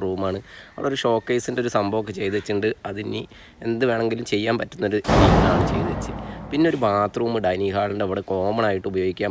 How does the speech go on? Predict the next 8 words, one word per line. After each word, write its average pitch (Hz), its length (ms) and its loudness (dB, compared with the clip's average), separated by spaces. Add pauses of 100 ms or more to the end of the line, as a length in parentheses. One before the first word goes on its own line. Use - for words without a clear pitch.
പറ്റിയ 104 240 -4 (120)
സാധാ 104 340 2
ക്ലോസറ്റൊക്കെയാണ് 98 680 -4
വെച്ചത്. - 300 -6
നല്ല 135 180 -2
വൃത്തിയുള്ള 127 460 -2
ടൈലാട്ടോ, 95 420 0
കാണാനൊക്കെ 104 460 -2